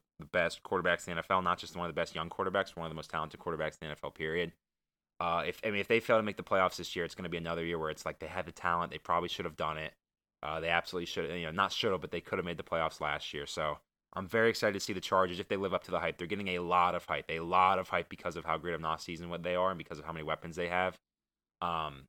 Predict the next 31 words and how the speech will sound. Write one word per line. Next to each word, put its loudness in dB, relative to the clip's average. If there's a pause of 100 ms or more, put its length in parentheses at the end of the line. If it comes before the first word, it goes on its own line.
(120)
I'm, -4
I'm -2
excited 2
and 0
I'm -2
intrigued -4
to -6
see -4
if -2
they 0
can -6
live -2
up 2
to -16
that 0
hype 0
in -4
the 0
hardest 0
division -4
in -10
the -8
N -6
F -10
L. -8
So -10
we'll -2
see. 0
Again, 0 (480)
um, -2 (880)
any, 6